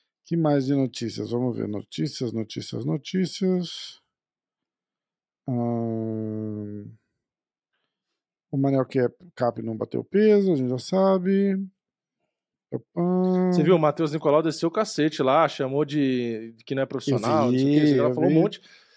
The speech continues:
Speaker 1: Cara,
Speaker 2: aí eu acho engraçado, porque quando eu falo, quando a gente fala aqui, a galera
Speaker 1: É,
Speaker 2: fica puta.
Speaker 1: sim,
Speaker 2: Não, porque você tá
Speaker 1: fica
Speaker 2: falando,
Speaker 1: bravo.
Speaker 2: você não sabe o que aconteceu, não sei o quê.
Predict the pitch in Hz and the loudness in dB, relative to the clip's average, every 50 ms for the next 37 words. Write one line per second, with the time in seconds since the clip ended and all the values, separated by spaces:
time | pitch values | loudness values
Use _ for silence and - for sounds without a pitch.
0 | _ _ - 226 240 247 247 240 240 - 285 269 247 269 269 277 - - 269 262 | _ _ 2 4 6 6 6 4 2 0 -2 -2 2 2 2 2 2 4 4 4
1 | 226 160 139 - - _ _ _ - 202 196 - 233 226 - 214 220 208 202 208 | 4 2 0 -6 -10 _ _ _ -2 0 0 0 -2 -2 0 0 2 4 6 8
2 | 190 202 254 294 254 - - 214 190 196 226 262 240 202 - 180 170 156 139 214 | 10 10 8 8 4 2 4 6 6 8 6 4 2 0 0 2 2 2 0 0
3 | 254 - - 185 165 143 127 - - 220 277 294 247 214 160 151 135 135 127 127 | -4 -4 -2 0 0 0 0 -2 -4 -4 -2 0 2 2 4 4 4 4 4 4
4 | 123 127 127 170 190 - - - 123 120 120 123 127 135 147 185 196 - - 156 | 2 2 2 2 2 2 2 0 -2 -2 -4 -4 -2 0 0 0 0 -2 -4 -8
5 | 139 - - 160 143 - - - 131 165 175 165 - 170 165 156 165 156 - 175 | -6 -2 -2 0 0 0 -2 -2 -2 -4 -4 -2 0 -2 -2 -2 -2 -6 -8 -6
6 | 170 - 156 - 170 156 107 107 107 | -4 -4 -4 -4 -4 -2 -2 0 0